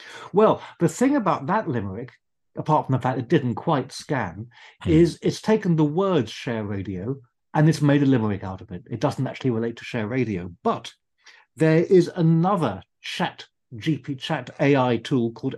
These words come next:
Speaker 1: A I Buddy. And
Speaker 2: Mm-hmm.
Speaker 1: I told it to write a, a limerick about Share Radio, and this is what it came up with.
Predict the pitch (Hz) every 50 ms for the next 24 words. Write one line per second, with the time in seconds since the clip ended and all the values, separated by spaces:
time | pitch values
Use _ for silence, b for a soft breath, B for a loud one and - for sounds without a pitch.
0 | _ - - 143 151 165 135 127 135 131 117 113 110 151 135 120 120 95 - -
1 | _ _ _ _ _ B B B B B B B 101 95 160 139 - 98 139 156
2 | 165 165 - - 165 165 151 147 127 - - 196 180 120 - - - _ _ _
3 | _ _ - - 139 120 117 120 123 127 117 131 123 113 117 - 123 117 110 113
4 | 120 - 143 117 117 113 110 110 107 110 107 - - _ _ - 123 101 107 98
5 | 87 82 - - 123 107 107 104 107 104 101 101 101 101 113 139 156 151 - _
6 | - 139 143 147 143 135 147 196 208 151 - - - - - _ _ _ _ -
7 | 170 110 127 135 - 147 143 - 135 120 147 165 185 - - -